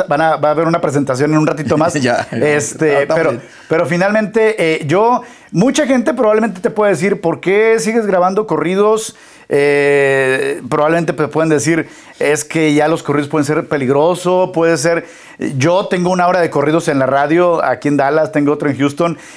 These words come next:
Speaker 1: y son las horas más escuchadas. Este, y me, y a mí me pone bien que haya grupos que estén sacando corridos nuevos. Este, sé que cada vez más difícil, eh, eh, sea que el,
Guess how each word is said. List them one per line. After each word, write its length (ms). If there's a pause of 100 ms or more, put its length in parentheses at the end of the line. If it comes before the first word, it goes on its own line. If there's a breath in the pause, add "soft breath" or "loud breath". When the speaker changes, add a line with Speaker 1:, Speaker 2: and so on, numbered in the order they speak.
Speaker 1:
y 140
son 400
las 220
horas 340
más 260
escuchadas. 720 (500 loud breath)
Este, 480
y 80
me, 500
y 220
a 20
mí 80
me 80
pone 300
bien 160
que 80
haya 120
grupos 440 (240 loud breath)
que 80
estén 180
sacando 440
corridos 480
nuevos. 460 (340 loud breath)
Este, 520
sé 160
que 120
cada 240
vez 220
más 280
difícil, 500 (300 loud breath)
eh, 600
eh, 40
sea 380
que 240
el, 260